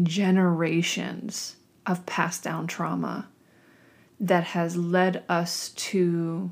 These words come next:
like I said, this moment we're in now, where everywhere you look around, we're being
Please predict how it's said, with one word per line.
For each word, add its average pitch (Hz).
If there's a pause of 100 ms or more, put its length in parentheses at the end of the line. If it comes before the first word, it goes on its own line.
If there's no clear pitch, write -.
(120)
like 180
I 190
said, 196
this -
moment 175
we're 170
in 165
now, 170 (540)
where -
everywhere 190
you 180
look 175
around, 170 (100)
we're 185
being 180